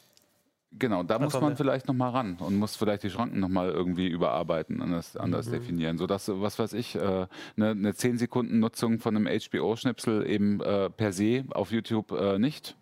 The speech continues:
Speaker 1: urheberrechtlich, äh, äh, urheberrechtlich ein Problem darstellt oder fünfzehn Sekunden oder zwanzig oder keine Ahnung oder nur ein, oder nur ein Screenshot zu benutzen. Das müsste man sich überlegen.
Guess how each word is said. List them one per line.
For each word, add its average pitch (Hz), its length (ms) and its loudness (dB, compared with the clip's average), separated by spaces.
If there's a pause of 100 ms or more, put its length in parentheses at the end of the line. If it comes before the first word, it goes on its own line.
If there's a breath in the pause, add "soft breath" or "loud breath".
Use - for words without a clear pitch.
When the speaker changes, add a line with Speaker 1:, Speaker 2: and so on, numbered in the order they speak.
(140)
Speaker 1:
urheberrechtlich, 95 800 -2
äh, 92 40 -2
äh, 87 640 -2
urheberrechtlich 87 520 -4
ein 92 60 -2
Problem 85 320 -2
darstellt 82 480 -4
oder 90 180 0 (240 loud breath)
fünfzehn 107 300 -2
Sekunden 98 320 -2
oder 90 160 0
zwanzig 90 400 -6
oder 87 120 -2
keine 92 280 -2
Ahnung 92 240 0
oder 87 180 0
nur 92 140 2
ein, 90 100 -2
oder 90 240 -2
nur 92 120 2
ein 82 60 -2
Screenshot 92 360 -6
zu 87 100 -8
benutzen. 80 420 -6 (840 loud breath)
Das - 180 -2
müsste 123 240 2
man 113 140 4
sich 98 120 -8
überlegen. 92 560 2